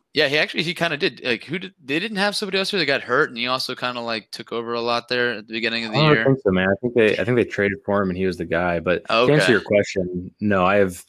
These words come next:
Speaker 2: I have zero interest in Hayden Hurst.
Speaker 1: Right.
Speaker 2: I think he's a good backup tight end on a team like Hobbs's.
Speaker 1: Right.
Speaker 2: I think that's exactly what you want. You know, you can plug him in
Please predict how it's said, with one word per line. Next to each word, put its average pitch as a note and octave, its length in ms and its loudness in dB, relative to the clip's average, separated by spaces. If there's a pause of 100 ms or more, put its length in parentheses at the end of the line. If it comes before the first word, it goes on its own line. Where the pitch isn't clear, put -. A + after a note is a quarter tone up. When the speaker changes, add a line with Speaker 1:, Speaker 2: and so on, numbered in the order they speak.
Speaker 2:
I A2+ 60 0
have G#2 140 2
zero A#2+ 280 6
interest G#2+ 300 0
in G2 60 -6
Hayden F#2 220 -4
Hurst. F2 320 -4 (520)
Speaker 1:
Right. F#2+ 140 -2
Speaker 2:
I - 40 0
think C3 180 0
he's B2 180 2
a A2 60 2 (200)
good A2 280 6
backup F#2+ 360 -2
tight F2+ 220 -6
end E2+ 400 -6 (120)
on F#2 100 -10
a E2+ 40 -8
team F#2 220 -8
like E2 160 -4
Hobbs's. E2+ 720 -8
Speaker 1:
Right. F#2 180 -2
Speaker 2:
I F#2 80 -6
think F#2 160 -10
that's F#2 220 -4
exactly F2+ 320 -6
what F2 160 -6
you F2 80 -6
want. E2 320 -4 (160)
You G2 80 -8
know, F2+ 80 -2
you G2 160 0
can G#2 140 -4
plug G#2 260 2
him F#2+ 100 2
in F#2 60 2